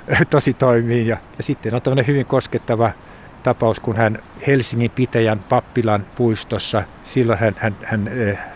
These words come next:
kysyi Sofialta, voisiko hän tulla, ö, tu-, tulla hänen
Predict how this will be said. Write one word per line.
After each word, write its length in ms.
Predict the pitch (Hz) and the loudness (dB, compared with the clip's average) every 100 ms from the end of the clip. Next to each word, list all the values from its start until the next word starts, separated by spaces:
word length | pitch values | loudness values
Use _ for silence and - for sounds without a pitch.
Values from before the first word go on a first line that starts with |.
| - | -4
kysyi 460 | 120 - 107 95 - | -4 0 0 -2 -6
Sofialta, 640 | - 101 113 104 98 - 101 | -6 -4 0 2 0 -2 -4
voisiko 280 | 104 - 98 | -4 -4 -8
hän 140 | 98 | -6
tulla, 300 | - 101 98 - - - - - 151 | -6 -4 -6 -8 -18 -20 -18 -14 -10
ö, 80 | 139 113 | -10 -6
tu-, 140 | - 127 | -6 -4
tulla 220 | 117 104 | -2 -2
hänen 300 | 95 101 101 | -2 -4 -6